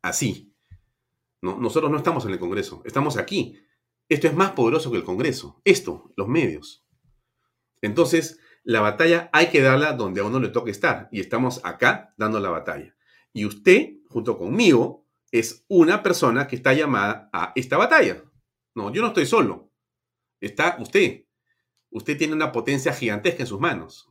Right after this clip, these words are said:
Así es. Entonces, esa responsabilidad la tenemos todos en este momento y no debemos olvidarla. Me parece que es central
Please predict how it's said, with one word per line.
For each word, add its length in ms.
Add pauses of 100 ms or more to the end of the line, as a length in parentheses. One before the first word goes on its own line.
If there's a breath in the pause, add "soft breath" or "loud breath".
Así 260
es. 300 (500)
Entonces, 460
esa 540
responsabilidad 1000 (560)
la 180
tenemos 540
todos 560
en 60
este 160
momento 420
y 140
no 400 (180 soft breath)
debemos 640
olvidarla. 840
Me 100
parece 260
que 60
es 100
central 580